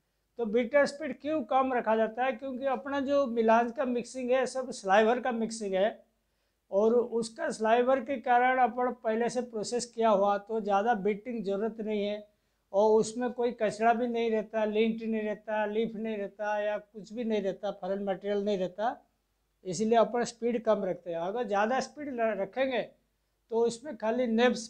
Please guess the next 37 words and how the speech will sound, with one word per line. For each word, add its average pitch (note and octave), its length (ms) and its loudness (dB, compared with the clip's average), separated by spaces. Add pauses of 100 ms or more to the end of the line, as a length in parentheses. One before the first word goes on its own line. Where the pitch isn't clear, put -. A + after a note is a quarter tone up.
formation A3+ 440 0
हो G#3 160 2
जाएगा, A3+ 300 4
इसीलिए A#3 320 0
अपन A#3 260 -4
ज़्यादा G3 320 0
speed A#3+ 320 -12
कभी A#3+ 240 0
recommend A3 480 2
नहीं A3 220 0
करते। E3+ 360 -6 (880)
और G#3+ 420 6
ये B3+ 100 10
देखिए, B3+ 560 4
स-, - 400 -12
समझ A#3+ 360 2
लीजिए B3+ 280 6
हज़ार A#3+ 440 8
केजी B3 480 -2 (640)
का A#3+ 300 6
नीचे A3+ 440 2
नीचे A#3 300 0
mixing G#3 420 -4
है, D#3+ 300 -6 (720)
तो A3 120 2
हज़ार A3+ 400 6
केजी B3+ 360 -2
का C4 220 -2
नीचे A#3+ 380 -4
mixing B3 440 -6
है, A#3+ 320 0
इसको C4+ 380 -14
तो A#3+ 360 0
double G#3 400 0
toppling A3 480 -6
करना A3 420 -4
must। A3 440 -2